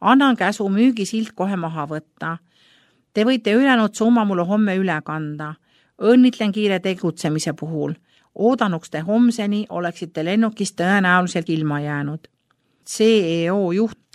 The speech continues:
surus Davidi kätt. „Tänan teid väga, härra, vastutuleku eest,“ ütles David ja naeratas tänulikult.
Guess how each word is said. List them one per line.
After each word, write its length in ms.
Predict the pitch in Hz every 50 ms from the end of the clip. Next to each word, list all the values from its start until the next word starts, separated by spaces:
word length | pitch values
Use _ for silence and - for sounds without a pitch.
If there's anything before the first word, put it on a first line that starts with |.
| - 147
surus 340 | - - 233 247 254 233 - -
Davidi 320 | 190 190 190 208 196 202
kätt. 460 | 180 - 160 156 _ _ _ _ _ _ _ _ _ _ _ _ _ _ _
„Tänan 260 | - 208 240 254 233
teid 160 | 208 196 180 175
väga, 240 | - 214 226 190 170
härra, 460 | 165 170 180 170 165 160 160 151 147 160 160
vastutuleku 720 | - 214 226 - - 156 156 170 165 165 165 _ _ - 160
eest,“ 300 | 151 151 156 156 - -
ütles 300 | 165 160 - - 160 - -
David 340 | 180 180 180 160 156 156 -
ja 100 | 156 160
naeratas 480 | 175 185 196 214 226 220 220 - 208 -
tänulikult. 840 | _ 202 180 170 156 151 156 160 - _ - 156 156 _ _ _